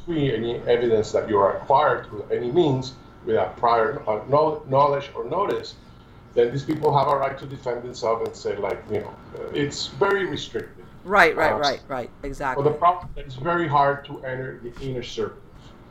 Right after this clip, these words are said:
Speaker 1: just like the Golden Dawn, uh, by Israel Rigardi, or the O T O, Ordo Templis Orientis, uh, by some of these other nefarious individuals from England, Aleister Crowley, and so forth. So everybody is trying to mimic,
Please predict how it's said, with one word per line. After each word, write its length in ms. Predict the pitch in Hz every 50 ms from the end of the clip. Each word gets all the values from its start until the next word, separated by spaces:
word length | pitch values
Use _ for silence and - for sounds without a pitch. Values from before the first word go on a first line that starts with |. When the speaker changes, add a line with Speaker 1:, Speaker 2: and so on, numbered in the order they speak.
| - -
Speaker 1:
just 180 | 123 127 - 127
like 220 | 127 120 113 110
the 80 | 110 104
Golden 440 | 87 113 113 113 104 113 110 107 110
Dawn, 560 | 143 151 156 156 156 151 147 147 147 143 - - - - - - - - - - -
uh, 60 | 98
by 160 | - 101 95
Israel 460 | 90 - - - 107 98 104 107 110
Rigardi, 720 | 113 120 110 104 101 104 104 - 170 170 170 165 165 165 -
or 160 | 104 104 101
the 140 | 98 104 110
O 120 | 107 107
T 200 | 107 107 104 110
O, 60 | 135 151
Ordo 520 | 156 156 151 151 117 110 110 107 107 107
Templis 500 | - 123 113 113 110 - 101 104 101 -
Orientis, 760 | - 98 - 135 156 143 143 139 - - 131 120 117 - - - - - - - - - - -
uh, 280 | 92 90 87 82 87 92 90 90 - - - 110
by 100 | 107 104
some 220 | - - 113 113
of 80 | 113 110
these 160 | 107 - -
other 180 | 110 107 107
nefarious 580 | 98 95 87 - 117 120 120 117 117 107 - -
individuals 540 | 101 98 98 92 92 107 107 107 110 101 -
from 220 | - 104 101 123
England, 400 | 135 143 147 135 131 131 135 - - - - - -
Aleister 400 | - - 104 101 - - 113 - -
Crowley, 500 | - 156 156 156 147 139 139 139 131 - - - - - - - 107
and 100 | 107 107
so 260 | - - 110 107 - - -
forth. 220 | - 82 76 67 - -
So 160 | - 160 160
everybody 380 | 180 196 185 170 170 156 160 156
is 160 | 143 131 -
trying 560 | - - - 135 123 127 131 131 131 135 135 -
to 120 | - 123 117
mimic, 540 | 123 139 160 170 156 139 110 - - -